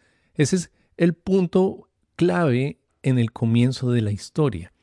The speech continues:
porque cuando ellos se rebelan contra Dios, cuando ellos desobedecen a Dios,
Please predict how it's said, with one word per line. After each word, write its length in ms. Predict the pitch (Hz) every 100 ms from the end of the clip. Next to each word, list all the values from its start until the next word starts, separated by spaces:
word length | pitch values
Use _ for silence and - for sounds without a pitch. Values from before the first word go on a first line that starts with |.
| _ _ _ _
porque 320 | - 131 - -
cuando 280 | 113 104
ellos 200 | 107 139
se 180 | - 151
rebelan 480 | 151 110 107 139 110
contra 360 | - 104 101 92
Dios, 200 | 92 -
cuando 240 | 110 101
ellos 240 | 101 107 98
desobedecen 880 | 101 - 104 98 95 147 - 156
a 100 | 135
Dios, 320 | 123 123 117